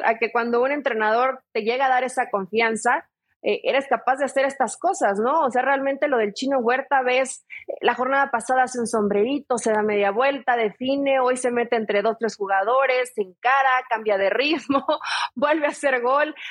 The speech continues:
A ver, esta versión de, del Chino Huerta, la realidad es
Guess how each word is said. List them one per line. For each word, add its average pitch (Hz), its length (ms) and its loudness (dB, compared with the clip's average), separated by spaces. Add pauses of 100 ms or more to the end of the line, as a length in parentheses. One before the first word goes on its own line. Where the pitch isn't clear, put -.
A 220 120 0
ver, 262 260 2
esta 262 300 -2
versión 262 480 0
de, 233 380 2
del 233 180 2
Chino 269 240 -2
Huerta, 269 440 0 (200)
la 247 160 0
realidad 233 340 2
es 269 80 -4